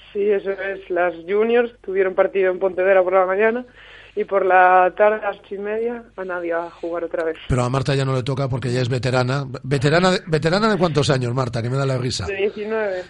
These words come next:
Speaker 2: De diecinueve. <laughs> Es decir, es
Speaker 1: Pero
Speaker 2: vetera-
Speaker 1: bueno, me tocó, me tocó en su
Speaker 2: es,
Speaker 1: día.
Speaker 2: es, es veterana en el equipo. ¿Cuántos años llevas en,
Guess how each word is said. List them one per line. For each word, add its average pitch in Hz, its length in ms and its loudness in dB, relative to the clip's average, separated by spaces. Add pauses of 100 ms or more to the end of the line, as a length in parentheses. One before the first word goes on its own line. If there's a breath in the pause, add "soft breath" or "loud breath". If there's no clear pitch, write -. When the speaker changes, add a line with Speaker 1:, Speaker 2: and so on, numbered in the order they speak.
Speaker 2:
De 139 100 0
diecinueve. 135 580 0
<laughs> - 60 0 (960 loud breath)
Es 123 80 -4
decir, 139 160 0
es 143 140 -2
Speaker 1:
Pero 156 100 4
Speaker 2:
vetera- 156 180 4
Speaker 1:
bueno, - 180 -2
me 220 60 -4
tocó, 220 300 -2
me 185 140 -4
tocó 185 380 -2
en - 0 -
su 151 60 -2
Speaker 2:
es, 156 220 0
Speaker 1:
día. 160 200 -10
Speaker 2:
es, 156 360 -2
es 151 200 -2
veterana 151 420 2
en 180 80 0
el 156 140 0
equipo. 147 260 -4
¿Cuántos 170 260 -2
años 104 220 -4
llevas 95 260 -6
en, 95 180 -8